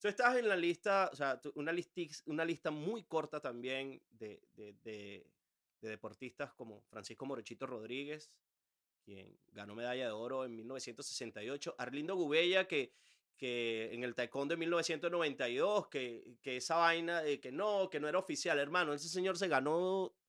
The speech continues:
a fuerza de, de, de patadas esa medalla de oro, yo no en-, no entiendo, esa tiene que estar ahí. Y está Rubén Limardo, que en el dos mil doce ganas la medalla de oro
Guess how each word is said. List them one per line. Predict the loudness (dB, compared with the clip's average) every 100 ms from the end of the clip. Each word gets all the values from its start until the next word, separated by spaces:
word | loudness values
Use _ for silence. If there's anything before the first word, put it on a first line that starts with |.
| _ _ -10
a | 2
fuerza | 4 4 4 4
de, | 4 2
de, | 0
de | 0 4
patadas | 4 6 8 10 8
esa | 6 2
medalla | 2 4 4 2
de | 2
oro, | 0 0 -2
yo | -4
no | -8
en-, | -10 -12
no | -10
entiendo, | -8 -6 -8 -8 -16 _ _ _
esa | -6 -4 0
tiene | 0 0
que | -6
estar | -8 -6
ahí. | -6 -10 _ _ _ -8
Y |
está | 0 2
Rubén | 4 2 2
Limardo, | 4 4 4 2 -2 -4 -8
que | -10
en | -8 -8
el |
dos | -10
mil | -8 -4
doce | -4 -2 -2 -2 -4 -8 -14
ganas | -2 -2 0 -6 -8 -10
la | -8 -8
medalla | -8 -8 -6 -6
de | -6
oro | -10 -12 -12